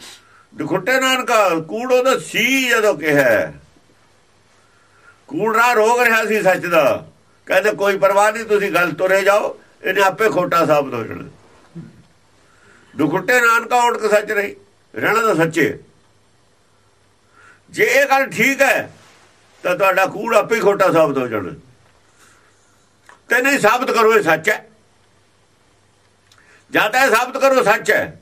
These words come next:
ਜੋ ਤੁਸੀਂ ਕਹਿੰਦੇ ਹੋ। ਜੇ ਸਾਬਤ ਨਹੀਂ ਕਰ ਸਕਦੇ ਸੱਚ ਹੈ ਤਾਂ ਇਹਨੇ ਤਾਂ ਆਪੇ ਖੋਟਾ ਸਾਬਤ ਹੋ ਜਾਣਾ।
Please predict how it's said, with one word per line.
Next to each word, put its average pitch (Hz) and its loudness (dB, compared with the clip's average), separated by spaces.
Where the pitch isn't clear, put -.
ਜੋ 160 -2
ਤੁਸੀਂ 135 -2
ਕਹਿੰਦੇ 131 2
ਹੋ। 82 -4
ਜੇ 202 0
ਸਾਬਤ 254 0
ਨਹੀਂ 277 -2
ਕਰ 262 2
ਸਕਦੇ 220 2
ਸੱਚ 165 -2
ਹੈ - 0
ਤਾਂ 214 2
ਇਹਨੇ 247 0
ਤਾਂ 214 2
ਆਪੇ 214 2
ਖੋਟਾ 214 0
ਸਾਬਤ 190 -4
ਹੋ 185 -12
ਜਾਣਾ। - -16